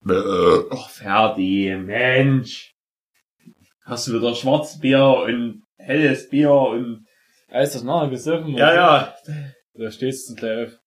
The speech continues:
Speaker 1: Ja, jedenfalls hat er uns da mal eine Perla mitgebracht, ein Exportbier. Und ich weiß nicht, was noch hinten drauf steht, kannst du ja mal gucken, Alex.
Speaker 2: Also, ich, äh, das Perla, das ist ja schon groß, Pa-, also, äh, im grünen Glas hier.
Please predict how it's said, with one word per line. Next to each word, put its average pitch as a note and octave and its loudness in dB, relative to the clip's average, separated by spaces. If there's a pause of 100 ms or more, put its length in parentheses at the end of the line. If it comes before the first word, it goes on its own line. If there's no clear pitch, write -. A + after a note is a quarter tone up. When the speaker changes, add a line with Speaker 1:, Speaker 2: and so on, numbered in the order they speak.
(120)
Speaker 1:
Ja, A#2+ 2 (400)
jedenfalls D3 2
hat C#3+ 4
er D3 2
uns C#3+ -2
da C3 -2
mal A#2+ 0
eine A2 -4
Perla D#3 2
mitgebracht, C#3+ -2
ein A#2+ -2
Exportbier. D#3+ -2 (1120)
Und A#2 -2
ich G#2+ -4
weiß C3 2
nicht, B2+ 2
was A2+ 4
noch A#2 0
hinten B2 -2
drauf D3 2
steht, C3 -4
kannst A2+ 0
du A#2 2
ja G#2 0
mal G2+ -4
gucken, D3 -2
Alex. C#3 0 (2000)
Speaker 2:
Also, A2 0 (260)
ich, G#2+ -8
äh, A#2+ 0
das A#2+ -8
Perla, D#3 4
das C3+ -4
ist - -12
ja B2+ -4
schon C3 -10
groß, D3 -2
Pa-, E3+ 2
also, C#3 -2
äh, A#2+ -8
im C#3 -8
grünen D#3 0
Glas F#3 2
hier. G3+ 0